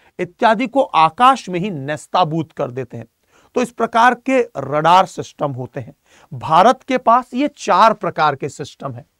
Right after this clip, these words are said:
यहां पर आप देखेंगे कि भारत के पास एक बीएमडी, बीएमडी का मतलब है, देखिए बीएमडी का मतलब क्या है? बीएमडी का मतलब है बैलिस्टिक मिसाइल डिफेंस प्रोग्राम,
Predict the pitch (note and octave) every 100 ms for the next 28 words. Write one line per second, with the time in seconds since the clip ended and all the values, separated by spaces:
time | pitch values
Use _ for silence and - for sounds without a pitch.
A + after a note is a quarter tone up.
0 | _ _ _ D3+ F3 B3+ C4 B3+ B3 G#3
1 | G#3+ A#3+ B3 B3 B2+ D3 G3 - A3 G3
2 | F#3+ G#3 D3 A2+ A#2 A3+ A#3+ G3 F#3 E3+
3 | E3 F#3+ G#2+ _ _ _ _ - A#2+ A3+
4 | B3+ - F3 F#3+ D3+ G#3 G#3 G3+ D#3+ D#3
5 | F3+ D3 E3+ - D3 C#3+ D3 G#2+ C#3+ G3
6 | F3+ F3 D#3+ E3 E3 D3+ E3 D#3+ E3 D3
7 | D#3 - _ _ _ - B2 F3 A#3 G#3
8 | F3+ G3 G3 E3+ E3+ F#3 F#3 E3+ A2+ C#3+
9 | F#3 - - G#3+ D#3 C#3+ - E3 D#3 B2
10 | A#2 D3+ D3 _ C3 G#2+ A2+